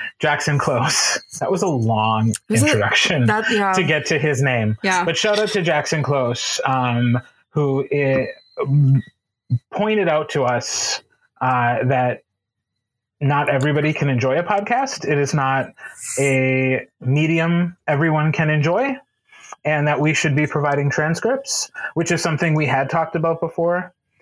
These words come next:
Speaker 1: and something that some time and energy had gone into trying to figure out. And it's, it's expensive, and it
Speaker 2: Yeah.
Speaker 1: should be, because it's, like, it's a,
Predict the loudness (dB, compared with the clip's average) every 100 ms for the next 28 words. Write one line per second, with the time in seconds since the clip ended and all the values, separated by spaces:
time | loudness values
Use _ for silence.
0 | _ -2 0 0 0 0 0 0 -4 _
1 | -6 -2 0 2 2 0 0 0 2 2
2 | 2 0 0 0 0 0 2 2 0 -2
3 | -2 0 0 -2 -2 0 0 0 -4 -8
4 | -8 -12 _ _ _ _ _ _ _ _
5 | -10 -4 0 0 -2 -2 -2 -2 0 0
6 | -2 -6 -4 0 2 2 2 2 2 2
7 | 0 0 0 0 0 -2 -4 -2 -2 0
8 | 0 2 2